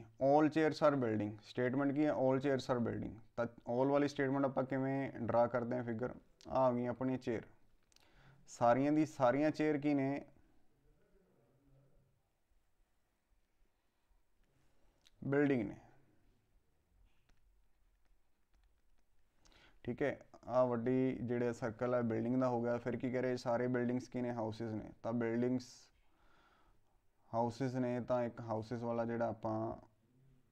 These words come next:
ਵੱਡਾ ਸਰਕਲ ਡਰਾ ਕਰ ਲੈਂਦੇ ਹਾਂ ਇਸ ਤਰ੍ਹਾਂ। ਠੀਕ ਹੈ,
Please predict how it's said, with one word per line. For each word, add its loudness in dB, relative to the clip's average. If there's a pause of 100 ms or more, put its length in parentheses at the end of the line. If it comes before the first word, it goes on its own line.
(840)
ਵੱਡਾ -2
ਸਰਕਲ -6
ਡਰਾ -2
ਕਰ -6
ਲੈਂਦੇ -6
ਹਾਂ -6
ਇਸ -8
ਤਰ੍ਹਾਂ। -8 (380)
ਠੀਕ -12
ਹੈ, -10